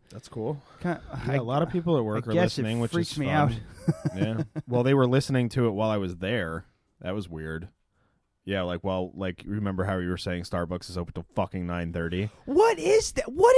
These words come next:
Speaker 2: is that?
Speaker 1: Dude, um, last night we were all set to close. I would have gotten out at, like, nine oh one.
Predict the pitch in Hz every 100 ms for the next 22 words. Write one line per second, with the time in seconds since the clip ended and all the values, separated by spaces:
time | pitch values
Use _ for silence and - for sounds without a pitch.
0 | 523 - 190 151 - - 151 107 - -
1 | 110 104 104 101 101 - 98 104 120 -
2 | 117 110 87 127 123 110 120 - 117 -
3 | - 104 101 107 - 95 98 95 92 90
4 | 92 92 85 82 90 90 92 95 87 85
5 | 90 107